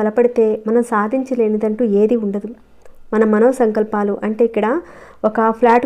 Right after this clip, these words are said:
కొనుక్కోవాలనుకుంటున్నారు, ఇల్లు కొనుక్కోవాలనుకుంటున్నారు, కారు, ఈ విధంగా మీ మనసులో ఎన్నో కోరికలు ఉంటాయి. ఆ కోరికలు నెరవేరడానికి ఆ శ్రీమన్నారాయణ అనుగ్రహిస్తాడు ఈ పరిహారాలు చేసుకోవడం వల్ల. ఇక మీరు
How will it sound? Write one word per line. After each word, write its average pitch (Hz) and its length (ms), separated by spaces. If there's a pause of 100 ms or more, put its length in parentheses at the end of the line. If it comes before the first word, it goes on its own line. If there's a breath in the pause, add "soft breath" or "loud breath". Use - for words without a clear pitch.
కొనుక్కోవాలనుకుంటున్నారు, 214 1080 (160)
ఇల్లు 214 220
కొనుక్కోవాలనుకుంటున్నారు, 208 1040 (140)
కారు, 208 420 (600 loud breath)
ఈ 262 100
విధంగా 302 340 (180)
మీ 240 80 (100)
మనసులో 254 340 (220)
ఎన్నో 262 240
కోరికలు 233 380
ఉంటాయి. 208 200 (560 soft breath)
ఆ 220 40 (120)
కోరికలు 277 420
నెరవేరడానికి 226 680
ఆ - 80
శ్రీమన్నారాయణ 220 800
అనుగ్రహిస్తాడు 226 760
ఈ 233 120
పరిహారాలు 233 500
చేసుకోవడం 214 440
వల్ల. 208 140 (1300 soft breath)
ఇక 247 100 (180)
మీరు 262 160